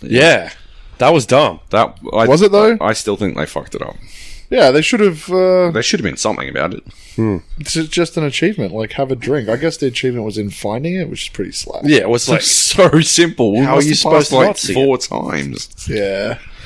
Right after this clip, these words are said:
Speaker 2: Yeah. Oh. Um, anyway, so Z Town two is three weeks away, and we're doing it again.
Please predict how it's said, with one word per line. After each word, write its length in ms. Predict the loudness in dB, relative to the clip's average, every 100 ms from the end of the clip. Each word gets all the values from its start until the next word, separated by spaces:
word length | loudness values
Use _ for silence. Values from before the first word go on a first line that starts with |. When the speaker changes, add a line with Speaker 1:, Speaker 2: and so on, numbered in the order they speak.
| -16 -16 -16 -14 -10
Speaker 2:
Yeah. 220 | -8 -8 -10 -12 -20 -12
Oh. 300 | -8 -6 -8 -12 -20 -20 -20 -18 -14 -2
Um, 640 | 0 2 2 0 -2 -6 -10 -4
anyway, 260 | -2 -2
so 180 | -2 0
Z 180 | 0 -2
Town 220 | -2 -4
two 160 | -2 0
is 500 | 0 0 0 -2 -4
three 380 | -8 -4 0 0
weeks 240 | 0 -2
away, 180 | -4 -6
and 80 | -8
we're 80 | -8
doing 240 | -6 -6
it 100 | -6
again. 300 | -8 -8 -10